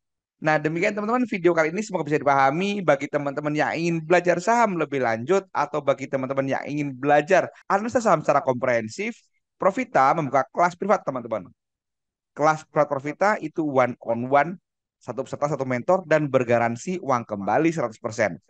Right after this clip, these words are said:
Apabila teman-teman berminat, silakan hubungi kosong delapan dua satu tiga tujuh delapan sembilan lima sembilan dua delapan atau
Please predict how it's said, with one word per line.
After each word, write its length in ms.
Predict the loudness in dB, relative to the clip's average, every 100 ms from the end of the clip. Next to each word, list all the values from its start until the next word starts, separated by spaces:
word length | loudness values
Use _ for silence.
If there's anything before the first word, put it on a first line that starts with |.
| _ _ _
Apabila 480 | -2 2 4 2 2
teman-teman 320 | -2 -4 -6
berminat, 480 | -6 0 0 0 -2
silakan 480 | 0 0 0 -4 -4
hubungi 320 | -4 -2 0
kosong 320 | 0 0 0
delapan 480 | 0 0 0 -2 -2
dua 160 | -6
satu 160 | -6 -8
tiga 320 | -6 2 2 0 _ _
tujuh 240 | -12 -4 0
delapan 240 | 4 2
sembilan 320 | 0 0 -2
lima 240 | 0 -2 -2
sembilan 240 | -2 -2
dua 160 | 2 2
delapan 160 | 2 0
atau 320 | -2 -2 -2